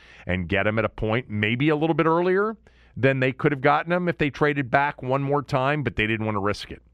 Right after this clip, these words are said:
But when he said he's a guy that we and me specifically targeted pretty early in the process, let's just make sure we're all clear. Scott Turner,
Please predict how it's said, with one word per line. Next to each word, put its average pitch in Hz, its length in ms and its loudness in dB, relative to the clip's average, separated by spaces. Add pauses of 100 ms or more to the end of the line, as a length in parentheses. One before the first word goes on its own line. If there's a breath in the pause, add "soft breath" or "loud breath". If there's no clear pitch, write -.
(760 soft breath)
But 120 180 2
when 110 140 -2
he 135 180 -2
said 151 360 0
he's 127 260 -2
a 131 100 2
guy 120 340 2
that 110 200 -4
we 147 420 2
and 117 280 0
me 110 640 0 (240 soft breath)
specifically 135 1000 -2
targeted 113 600 0
pretty 107 260 0
early 104 240 0
in 98 80 -4
the 92 60 -4
process, 127 720 -2 (880 soft breath)
let's 98 220 -6
just - 360 -4
make 98 260 -4
sure 123 260 0
we're 107 200 2
all 123 120 2
clear. 131 640 0 (440 soft breath)
Scott - 440 0
Turner, 120 500 0